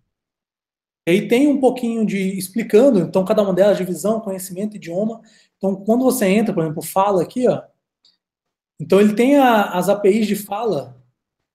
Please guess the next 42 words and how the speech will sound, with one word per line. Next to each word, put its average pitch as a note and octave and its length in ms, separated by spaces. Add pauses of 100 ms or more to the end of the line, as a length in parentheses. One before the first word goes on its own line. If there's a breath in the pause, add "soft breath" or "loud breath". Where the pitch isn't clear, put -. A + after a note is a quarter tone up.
(160)
né, D#3 200
divisão F3+ 400
aqui F#3+ 120
também, G3 320
tem G3+ 140
as A3 120
A G#3+ 60
P G3 140
Is F3 60
de F#3 80
divisão, F3 360
tem F#3+ 120
bastante G#3 500
coisa B3 240
aqui A3 140
dentro. F#3 520 (400)
Você - 160
consegue F#3+ 360
tratar G3+ 240
imagem, F3 720
vídeo, D#3 760 (420)
né, D#3+ 140
tem F#3+ 220
as G#3 80
de G#3 60
conhecimento, G3+ 520
a F#3 180
gente F#3 100
já F#3+ 100
viu G#3+ 180
que A3 140
é G3 60
na F#3 120
Maker, F#3 400
mas E3 160
existem G#3 340
outras G#3+ 280
soluções G#3 480
que - 40
você - 120
pode F3+ 160
utilizar, F3 520